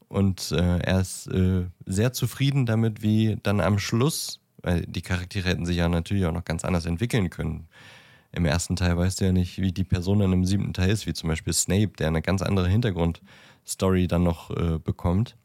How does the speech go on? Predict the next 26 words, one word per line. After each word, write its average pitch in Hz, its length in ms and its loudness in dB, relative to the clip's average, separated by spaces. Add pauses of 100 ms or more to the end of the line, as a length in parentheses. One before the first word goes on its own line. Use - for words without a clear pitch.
(880)
Aber 113 200 2
er 113 80 2
meint, 110 200 2
er 92 100 0
ist 92 100 -2
sehr 104 120 0
zufrieden 120 460 -4
damit, 107 320 0
dass 98 120 -6
das 101 160 -4
bis - 240 -4
zum 113 160 -2
Schluss 117 380 -2
doch, - 320 -6
äh, 98 300 2 (360)
alles 110 280 -2
geklappt - 440 -6
hat, 85 160 -4
wie 95 100 0
er 90 120 4
sich 87 240 -6
die, 85 340 -4
die 85 140 -8
Charaktere 80 640 -6
konzipiert - 560 -4
hat. 110 200 -2